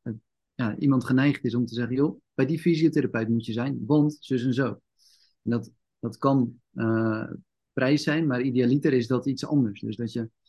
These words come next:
eh, iets herinneringswaardigs creëert.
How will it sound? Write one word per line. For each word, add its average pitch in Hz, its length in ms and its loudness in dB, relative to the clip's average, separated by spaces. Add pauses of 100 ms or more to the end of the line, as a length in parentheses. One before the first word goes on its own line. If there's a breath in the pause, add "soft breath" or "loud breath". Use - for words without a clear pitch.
(460)
eh, 113 360 -4 (300)
iets - 480 -2 (280)
herinneringswaardigs 131 1080 2
creëert. 143 540 0